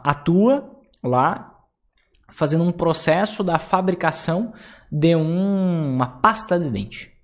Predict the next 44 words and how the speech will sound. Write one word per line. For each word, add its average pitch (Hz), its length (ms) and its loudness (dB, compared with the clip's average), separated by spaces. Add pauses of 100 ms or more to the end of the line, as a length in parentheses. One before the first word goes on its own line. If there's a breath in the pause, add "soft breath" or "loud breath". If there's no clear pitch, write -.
(140)
tá? 131 300 -4
Uma 113 140 -8
pasta 143 320 -2
de 117 60 -4
dente. 98 100 -4
Lembrei 113 200 0
de 131 60 0
uma 131 80 -2
história 120 300 -2
da 117 80 -2
pasta 113 260 -4
de 110 60 -2
dente 123 120 -4
que - 60 -8
eu 113 60 -4
conto 127 240 -6
no 135 80 -4
programa 127 280 -2
Investidor 123 360 0
Sempre 143 240 -6
em - 20 -4
Alta. - 220 -10 (520 soft breath)
Quem 120 180 0
é 120 40 2
meu 123 120 2
aluno 113 280 2
aí 110 80 2
vai 113 120 0
lembrar. 135 260 -4 (520 loud breath)
E 214 140 4
aí, 175 580 2 (140)
aquela 185 300 2
máquina 127 420 0
que - 140 -10
faz 143 340 4
a 117 60 2
pasta - 280 0
de 95 140 -2
dente, 123 240 0
que - 80 -10
coloca 117 500 2
ali 110 220 0
a, - 80 -2
a, - 360 -8